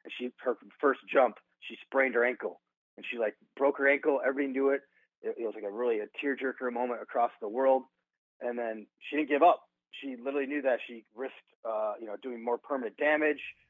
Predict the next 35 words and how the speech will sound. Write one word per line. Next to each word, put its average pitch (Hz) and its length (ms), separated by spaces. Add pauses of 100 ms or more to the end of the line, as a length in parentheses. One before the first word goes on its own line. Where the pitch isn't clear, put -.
(260)
to 113 60
her 107 100
body. 135 520 (280)
And 117 160
she 120 80
went, 113 240
she 127 80
did 110 80
a 107 80 (120)
full 139 320
send, 131 300
and 113 220 (120)
she 117 80
didn't 123 160
do 120 140
something 120 260
crazy, 123 360
but 110 120
she 131 100
did, 120 60
like, 120 160
a, 110 440 (340)
a, - 20
a 107 40
great 120 280
little 117 220
somersault 123 460
thing 120 160
off 117 200
the 113 60
beam. 120 400 (420)
Her 117 60
coach 135 420
caught 127 260
her. 123 260